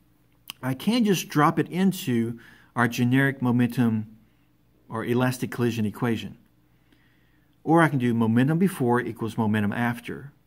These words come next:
And you should get the same thing. But let's go ahead for this first one and just use the generic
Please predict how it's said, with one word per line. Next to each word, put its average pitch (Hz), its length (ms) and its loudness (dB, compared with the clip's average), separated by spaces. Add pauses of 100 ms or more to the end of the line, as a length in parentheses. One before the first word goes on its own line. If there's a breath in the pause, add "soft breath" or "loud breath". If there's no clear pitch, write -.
And 160 100 -10
you 160 60 -2
should 196 280 -2
get 160 100 0
the 127 80 -6
same 113 300 -2
thing. 104 340 -6 (2000 soft breath)
But 139 300 -4 (140)
let's 170 260 -4
go 160 200 0
ahead 123 380 2
for - 140 -10
this 110 220 -8
first 143 360 -4
one 110 200 -8
and 117 320 -2
just 117 340 -8 (240)
use 120 360 -4
the 113 100 -6
generic 120 720 -2